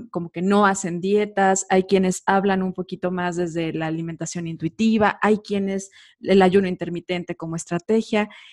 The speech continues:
y hay que entender que se necesita de diversas formas de ver un área o una profesión y de abordarla, porque hay muchos orígenes de problemas, hay muchas etiologías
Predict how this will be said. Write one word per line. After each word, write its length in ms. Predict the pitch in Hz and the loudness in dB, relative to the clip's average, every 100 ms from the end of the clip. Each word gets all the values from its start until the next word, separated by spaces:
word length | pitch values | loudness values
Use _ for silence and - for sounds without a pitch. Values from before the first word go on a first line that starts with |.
| - | -4
y 100 | 226 | 0
hay 100 | 269 | 0
que 80 | 330 | 0
entender 640 | 339 262 208 190 185 254 _ _ | 0 0 0 2 0 -2 _ _
que 240 | - 190 - | -2 -2 -4
se 220 | - 202 | -6 -4
necesita 1000 | 196 190 - 190 - 311 - 190 180 202 | -2 -4 -4 -6 -8 -16 -6 -4 -4 -10
de 240 | - 180 196 | -6 -2 -2
diversas 800 | 202 196 262 285 370 370 - _ | -2 -2 -4 -4 -6 -6 -10 _
formas 640 | _ - 285 381 247 190 170 | _ 0 2 2 0 0 -2
de 120 | 175 | -4
ver 400 | 165 202 190 - _ _ _ - | -2 -4 -4 -8 _ _ _ -6
un 200 | 202 214 | -4 -2
área 540 | 202 190 185 185 180 - | -2 -2 -2 -2 -4 -6
o 60 | |
una 280 | 180 180 185 | -8 -6 -8
profesión 540 | 180 175 170 - 170 175 | -8 -8 -10 -10 -12 -8
y 60 | |
de 80 | 175 | -6
abordarla, 720 | 165 170 170 180 185 175 170 | -4 -6 -6 -4 -4 -6 -6
porque 280 | 185 190 196 | -6 -6 -4
hay 140 | 196 | -4
muchos 760 | 208 214 226 254 269 - 214 208 | -2 -2 -2 -2 -6 -8 -8 -6
orígenes 480 | 185 190 190 180 165 | -4 -4 -6 -10 -10
de 80 | 165 | -12
problemas, 680 | 165 160 165 160 165 - | -12 -10 -10 -10 -10 -8
hay 100 | 165 | -8
muchas 400 | 185 214 233 254 | -6 -6 -4 -4
etiologías 680 | 214 190 165 165 175 175 190 | -6 -6 -8 -8 -8 -8 -8